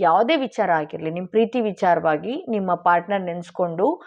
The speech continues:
ನೀವೇನಾದ್ರೂ no contact situation ಏನೇ ಇರ್ಲಿ, ಅದಾಗತ್ತೆ ಅಂತ ತೋರಿಸ್ತಾ ಇದೆ ಈ ಕಾರ್ಡ್ ರೀಡಿಂಗ್. ಒಂದಷ್ಟು ಆಗತ್ತೆ, but ಆದ್ರೆ ನೀವು ನಿಮ್ಮ, ನಿಮ್ಮ ತಪ್ಪು ನಿರ್ಧಾರಗಳಿಂದ,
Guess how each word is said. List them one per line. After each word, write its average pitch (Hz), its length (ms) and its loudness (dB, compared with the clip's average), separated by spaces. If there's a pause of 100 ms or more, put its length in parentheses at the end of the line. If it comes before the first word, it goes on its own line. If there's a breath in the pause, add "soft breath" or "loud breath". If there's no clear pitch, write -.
(280 loud breath)
ನೀವೇನಾದ್ರೂ 196 540 2
no 180 300 4
contact 165 300 0
situation 175 400 -10
ಏನೇ 269 300 6
ಇರ್ಲಿ, 170 360 -2
ಅದಾಗತ್ತೆ 185 580 2
ಅಂತ 175 160 -2
ತೋರಿಸ್ತಾ 160 420 0
ಇದೆ 147 160 2
ಈ 143 40 -4
ಕಾರ್ಡ್ 151 340 0
ರೀಡಿಂಗ್. 151 380 -2 (720 soft breath)
ಒಂದಷ್ಟು 277 840 4
ಆಗತ್ತೆ, 320 440 2
but 214 260 0
ಆದ್ರೆ 302 600 0
ನೀವು 269 720 2
ನಿಮ್ಮ, 233 240 2 (180)
ನಿಮ್ಮ 240 460 4 (240)
ತಪ್ಪು 254 360 -2
ನಿರ್ಧಾರಗಳಿಂದ, 254 960 2